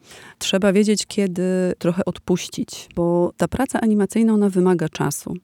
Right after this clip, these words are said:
To nie jest tak, że my przychodzimy do społeczności i od razu tam się dzieją niesamowite rzeczy. Nie. Czasami to wymaga tygodnia, czasami może być jeden dzień, wystarczy, że się pojawimy i się okazuje, że tam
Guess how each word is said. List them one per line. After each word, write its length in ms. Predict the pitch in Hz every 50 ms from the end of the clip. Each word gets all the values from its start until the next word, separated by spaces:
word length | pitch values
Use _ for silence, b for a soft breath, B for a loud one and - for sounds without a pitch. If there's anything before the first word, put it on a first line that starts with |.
| _ _ -
To 80 | -
nie 120 | 220 247 240
jest 160 | 226 - -
tak, 240 | - 202 202 196 190
że 80 | 185
my 100 | 185 185
przychodzimy 760 | 175 - 185 175 180 175 175 190 196 196 196 196 196 196 190 - -
do 80 | 175
społeczności 760 | - - - 160 - - 180 175 185 - - - - 175 175 165
i 60 | 170
od 100 | 156 -
razu 340 | - 156 160 160 165 160 -
tam 240 | - 151 147 147
się 160 | - - 143 139
dzieją 340 | - - 143 143 143 135
niesamowite 720 | 135 143 151 - - 147 151 151 151 - 147 - - 143
rzeczy. 320 | 143 - - - - - 202 - _ -
Nie. 140 | 226 175 - - _ _
Czasami 500 | - - 285 - - 302 294 285 269 254
to 140 | - - 180
wymaga 540 | 170 - 180 170 170 165 156 160 156 151 156 B B B B B B B B
tygodnia, 600 | - 147 135 165 175 - 175 165 156 151 151 156 160 -
czasami 540 | - 160 - 143 143 151 151 156 156 160 - -
może 440 | 139 139 135 139 143 139 143 151
być 340 | 143 151 156 - - - -
jeden 440 | - 139 147 143 - 139 - 143 156
dzień, 180 | - 262 208 156
wystarczy, 320 | - - - - - -
że 60 | -
się 80 | - -
pojawimy 420 | - - - 170 277 302 262 156
i 60 | -
się 120 | - - -
okazuje, 240 | - 151 160 - -
że 120 | 165 -
tam 120 | - -